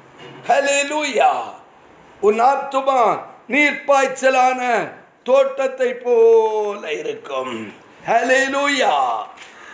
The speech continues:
ஹல்லேலூயா. அவர்கள் இனி தோய்ந்து போவதில்லை. கர்த்தாவே, எங்களை சிறுமைப்படுத்தின நாட்களுக்கும் நாங்கள் துன்பத்தை கண்ட வருஷங்களுக்கும் சரியாய்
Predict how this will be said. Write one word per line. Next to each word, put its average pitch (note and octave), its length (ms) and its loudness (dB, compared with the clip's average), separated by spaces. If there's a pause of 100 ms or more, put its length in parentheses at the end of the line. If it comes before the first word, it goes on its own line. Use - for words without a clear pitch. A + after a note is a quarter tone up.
(120)
ஹல்லேலூயா. C4+ 1160 -2 (360)
அவர்கள் C4 560 0
இனி B3+ 400 -6
தோய்ந்து A#3 720 2
போவதில்லை. G3 1000 -4 (340)
கர்த்தாவே, A#3+ 840 2 (880)
எங்களை C4 400 2
சிறுமைப்படுத்தின C4 1200 -2
நாட்களுக்கும் G3 960 -6 (440)
நாங்கள் C4 420 0
துன்பத்தை D4+ 680 -4
கண்ட C#4+ 280 0
வருஷங்களுக்கும் C4+ 1040 -2
சரியாய் F3 800 -2